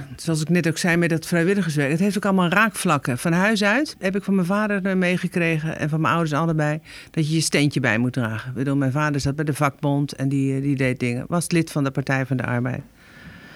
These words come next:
En, eh, nou ja, dan ga je toch eens om je heen kijken. Kijken welke politieke partij, eh,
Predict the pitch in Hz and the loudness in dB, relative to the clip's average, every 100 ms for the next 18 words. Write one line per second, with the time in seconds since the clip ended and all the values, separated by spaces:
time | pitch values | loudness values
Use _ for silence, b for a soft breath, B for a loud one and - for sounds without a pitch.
0 | B B - 180 175 165 151 147 151 143 | B B -8 -2 0 2 0 2 2 2
1 | 147 208 131 117 139 131 127 139 131 143 | 2 2 2 2 2 2 2 -2 0 2
2 | 135 131 139 151 143 135 131 110 123 127 | 2 2 2 0 0 -2 -4 -4 0 0
3 | 127 - 135 131 131 135 135 139 131 135 | -2 -2 -2 0 -2 -2 -2 0 0 -2